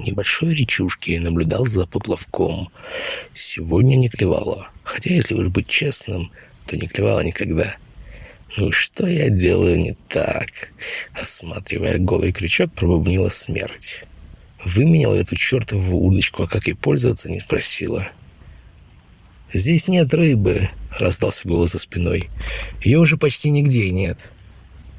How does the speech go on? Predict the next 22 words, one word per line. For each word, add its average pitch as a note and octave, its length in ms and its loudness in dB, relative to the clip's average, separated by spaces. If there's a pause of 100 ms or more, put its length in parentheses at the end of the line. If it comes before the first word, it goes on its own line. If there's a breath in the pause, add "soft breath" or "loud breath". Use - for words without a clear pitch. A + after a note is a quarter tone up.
(200)
Смерть - 420 -2
резко - 400 0
обернулась F#2+ 720 -2
и - 40 -4
увидела F#2 360 2
человека C3 420 2
в - 60 -2
костюме A2+ 400 2
цвета F#2 440 -4
хаки. - 560 -6 (460 loud breath)
В G#2+ 60 0
одной B2 240 6
руке G2 260 2
он F#2 100 0
держал F2 280 4
такую - 360 0
же G2+ 120 2
удочку, E3 500 2
а A2+ 60 2
в G2+ 80 0
другой – F#2+ 300 2
ведро, F#2 480 2